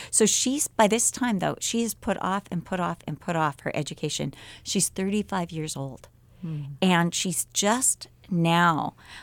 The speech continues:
Speaker 1: um, beginning to apprentice, and she loved it. She loves looking at the anatomy. She loves the dissection. She loves the surgery. She loves assisting him. At the same time, um, she applies to four different medical colleges in Philadelphia,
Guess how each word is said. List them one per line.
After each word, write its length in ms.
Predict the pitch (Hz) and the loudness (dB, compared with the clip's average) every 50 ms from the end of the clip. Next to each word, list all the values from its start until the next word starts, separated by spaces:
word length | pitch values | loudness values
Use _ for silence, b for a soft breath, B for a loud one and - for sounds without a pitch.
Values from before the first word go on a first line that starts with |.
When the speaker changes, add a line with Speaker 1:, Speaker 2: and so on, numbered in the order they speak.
| B B | B B
Speaker 1:
um, 160 | 185 185 180 | 4 4 4
beginning 400 | 170 185 180 - 180 180 185 175 170 | 6 4 4 2 2 2 2 0 0
to 140 | - - | 0 -2
apprentice, 600 | 170 - - - 180 170 180 - - - - - - - | -2 -2 -2 -4 -4 -4 -4 -2 -2 -2 -2 -2 0 0
and 140 | 180 180 | 0 2
she 160 | - - 180 170 | 2 0 0 0
loved 320 | 160 160 160 160 - - | 0 0 0 0 -2 -6
it. 120 | 156 - - | -8 -8 -4
She 180 | - - 202 | -4 -2 -2
loves 380 | 180 170 180 185 185 185 - - | 2 4 4 4 4 4 0 0
looking 340 | 196 190 - - 202 185 180 | -2 -2 0 0 0 2 2
at 80 | 170 | 0
the 120 | - 160 156 | 0 0 0
anatomy. 440 | 156 160 165 170 180 180 175 170 165 | 2 2 2 2 2 2 2 0 0
She 220 | - - - 160 | -2 -4 -4 -2
loves 300 | 156 160 160 160 - - - | 0 0 0 0 -2 -6 -2
the 120 | - 175 | -2 -2
dissection. 760 | 156 160 160 156 - - - 170 - - - - 170 160 160 | 0 2 0 0 0 0 0 0 0 -2 -4 -2 -2 -2 -2
She 220 | 151 - - 180 170 | -2 -2 -2 -2 2
loves 340 | 160 165 165 165 160 - - | 6 6 6 6 6 2 -2
the 120 | - 185 | 0 2
surgery. 580 | 165 - - - 180 175 170 - - 180 175 165 B B B B B B | 2 4 4 4 2 2 2 2 0 0 0 -2 B B B B B B
She 180 | - - 220 202 | 0 2 4 6
loves 260 | 190 196 190 185 - | 8 8 8 6 4
assisting 680 | 156 147 - - - - 175 180 - - - 196 196 180 170 | 0 2 2 2 2 2 4 4 4 4 2 2 2 2 0
him. 260 | 170 151 - - - - _ _ _ - B B B B B B B - | 0 -2 -4 -6 -10 -16 _ _ _ -20 B B B B B B B 2
At 160 | 202 208 - | 2 4 4
the 80 | - 214 | 4 2
same 320 | - - 233 254 277 294 | 4 4 6 4 4 2
time, 480 | - - - 240 220 202 180 170 - - - - _ _ _ _ _ _ _ _ _ - | 0 -2 -2 2 2 4 2 2 -2 -4 -10 -16 _ _ _ _ _ _ _ _ _ -2
um, 260 | 208 196 180 160 160 | 0 0 2 0 0
she 300 | - - - 214 196 185 - | 0 0 2 2 2 4 2
applies 560 | 190 - - - 196 190 190 208 220 - - | 0 -2 0 2 4 6 6 6 4 0 -2
to 180 | - - - 180 | -2 -4 -6 -8
four 460 | - - _ - 190 196 214 226 254 | -8 -8 _ -2 2 4 4 4 2
different 460 | 240 214 - 208 202 - 190 175 - | 2 0 -2 -2 -2 0 -2 -2 0
medical 400 | - 160 165 175 190 - - 202 | 0 2 2 2 2 0 -2 -6
colleges 640 | 180 - - - 180 180 180 180 170 - 160 156 151 - | -4 -4 -2 0 2 4 4 2 2 0 -2 -2 -2 -2
in 200 | - 165 160 156 | 0 0 0 0
Philadelphia, 880 | - - 165 160 170 165 160 151 156 165 - - 147 139 139 - - | 0 0 2 2 2 2 2 2 2 0 0 -2 -4 -2 -2 -4 -6